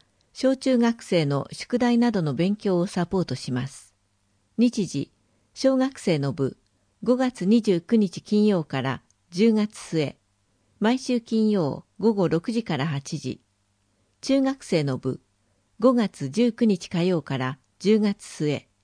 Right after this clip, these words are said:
毎週火曜午後六時三十分から九時。会場、小学生の部、中学生の部、ともに本田公民館。対象、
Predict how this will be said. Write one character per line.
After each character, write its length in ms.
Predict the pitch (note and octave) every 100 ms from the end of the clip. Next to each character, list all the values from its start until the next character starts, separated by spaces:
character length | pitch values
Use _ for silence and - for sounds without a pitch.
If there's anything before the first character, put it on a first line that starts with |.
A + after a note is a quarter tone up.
| _ _ _ _
毎 200 | G#3 B3+
週 240 | - A#3
火 160 | A3+ G#3+
曜 380 | G#3+ F3 C3+ - _ -
午 140 | G#3+ G#3+
後 140 | F#3
六 240 | E3 B3
時 120 | A3 G3
三 200 | A#3 A#3
十 140 | A#3
分 260 | - D#3 C#3
か 140 | D3
ら 200 | C3+ - -
九 140 | F#3+
時。 220 | - - _ _ _ _ _ _ _
会 220 | - A3+ G#3
場、 400 | G3 E3 C#3+ - _ _ -
小 260 | - C4
学 220 | B3+ C4
生 220 | - F3+ D3+
の 120 | C#3
部、 260 | D3 C3 - _ _ -
中 200 | C4 C4
学 220 | C4 C4+
生 200 | - E3
の 180 | D3 C3
部、 260 | D3 C#3 - _ _
と 100 | G#3
も 160 | G#3+ A3+
に 260 | G#3 F3+ -
本 220 | A3+ B3+
田 120 | B3
公 200 | B3 A#3+ A3+
民 220 | A3 D#3+
館。 360 | - C3 - G3 - _ _ _ _ _
対 200 | G#3+ A#3
象、 440 | - G#3 F3 -